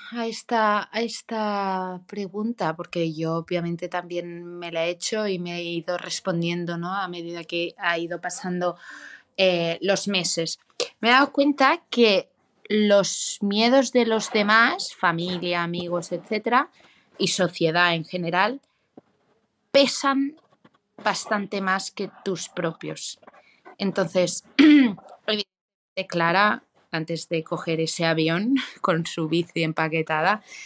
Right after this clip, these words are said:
está cagada. Pero sí que es verdad que a medida que vas pedaleando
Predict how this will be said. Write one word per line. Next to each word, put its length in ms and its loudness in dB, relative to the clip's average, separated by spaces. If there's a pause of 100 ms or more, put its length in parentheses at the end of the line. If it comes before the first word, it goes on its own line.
(240)
está 340 -2
cagada. 540 4 (1080)
Pero 220 0
sí 160 -6
que 100 -4
es 100 -8
verdad 300 -2
que 640 0
a 100 0
medida 420 0
que 140 -2
vas 240 0
pedaleando 1040 0